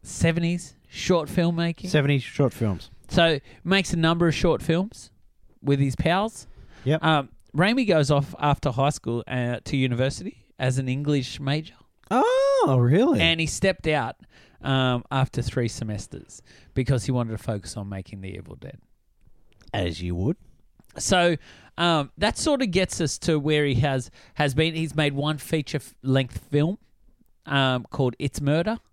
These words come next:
Speaker 2: <laughs>
Speaker 1: before The Evil Dead.
Speaker 2: Yep.
Speaker 1: Never got a theatrical release. Basically a long short film.
Speaker 2: Yep.
Speaker 1: Uh, but he's done, I don't know, thirteen odd short films in total.
Speaker 2: Uh-huh.
Speaker 1: Yeah.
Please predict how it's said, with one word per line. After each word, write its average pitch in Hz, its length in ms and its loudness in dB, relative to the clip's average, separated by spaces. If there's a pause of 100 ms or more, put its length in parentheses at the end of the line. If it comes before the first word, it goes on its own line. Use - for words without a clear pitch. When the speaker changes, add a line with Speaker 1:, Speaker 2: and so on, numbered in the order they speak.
(240)
Speaker 2:
<laughs> - 400 -8
Speaker 1:
before 143 340 2
The 143 100 4
Evil 143 220 4
Dead. 185 260 0
Speaker 2:
Yep. - 80 -16
Speaker 1:
Never 170 240 4
got 160 120 4
a 131 40 0
theatrical - 440 -4
release. 135 460 2 (380)
Basically 175 440 2
a 139 100 2
long 127 360 4
short - 380 -4
film. 139 320 -2 (160)
Speaker 2:
Yep. 131 280 2 (520)
Speaker 1:
Uh, 160 180 4
but 170 240 0
he's 185 280 0
done, 202 540 0
I 185 160 0
don't 170 100 -2
know, 165 160 4
thirteen 190 600 2
odd 196 200 0
short - 300 -2
films 180 320 -2
in 170 140 -4
total. 196 440 0 (220)
Speaker 2:
Uh-huh. 254 520 2 (220)
Speaker 1:
Yeah. 165 360 2